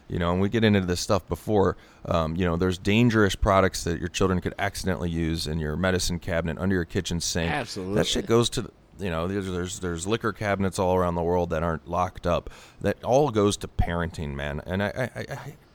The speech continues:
Speaker 1: they shouldn't, I don't know. I, I don't think there's any issue in my head with being able to go get a cookie, a brownie. I don't care if it's a pack.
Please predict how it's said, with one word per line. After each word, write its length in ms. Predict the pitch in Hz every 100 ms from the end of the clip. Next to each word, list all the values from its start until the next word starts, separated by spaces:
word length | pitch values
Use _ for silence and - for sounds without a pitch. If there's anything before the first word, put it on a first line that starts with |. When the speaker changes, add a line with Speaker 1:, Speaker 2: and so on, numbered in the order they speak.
| _ - - 107
Speaker 1:
they 80 | 143
shouldn't, 340 | - 190 139
I 140 | 123
don't 120 | 104 85
know. 260 | 71 78
I, 140 | - 113
I 120 | -
don't 120 | 156 170
think 140 | 170
there's 200 | 143 113
any 180 | 113 101
issue 240 | 107 95
in 80 | 82
my 120 | 80
head 200 | 87 78
with 160 | 80 -
being 180 | 87 90
able 160 | 85
to 80 | 85
go 220 | 82 80
get 220 | 82 78 -
a 80 | 80
cookie, 400 | - 87 95 69
a 60 |
brownie. 400 | - 87 82 87 - - -
I 20 |
don't 140 | -
care 160 | - 101
if 100 | -
it's 100 | -
a 40 |
pack. 320 | - - 82